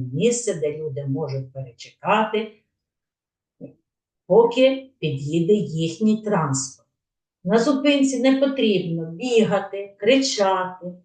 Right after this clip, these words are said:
не штовхатися, не смітити, не вибігати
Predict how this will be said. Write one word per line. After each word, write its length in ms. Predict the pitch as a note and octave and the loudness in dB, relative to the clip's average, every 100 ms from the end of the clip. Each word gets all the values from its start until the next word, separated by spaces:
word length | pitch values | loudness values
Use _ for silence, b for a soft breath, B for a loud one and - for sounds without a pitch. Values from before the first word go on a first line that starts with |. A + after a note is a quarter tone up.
| _ | _
не 140 | F3 B3 | -2 0
штовхатися, 1040 | - C#4 C4+ C4+ F#3+ F3+ F3+ D3 - D3+ | 2 2 2 0 0 0 0 -6 -12 -10
не 240 | D#3 E3+ A3+ | -4 0 0
смітити, 840 | A3+ C4+ C4+ C4 G3 F3+ D#3 D3 _ _ _ - | 2 4 6 4 0 0 -4 -14 _ _ _ -2
не 200 | E3+ C#3+ | 0 2
вибігати 1120 | C#3 C3+ C#3 C3 C#3 A3 A#3+ B3 A#3+ A#3+ - | 0 -4 -6 -8 -2 -2 0 2 2 2 -6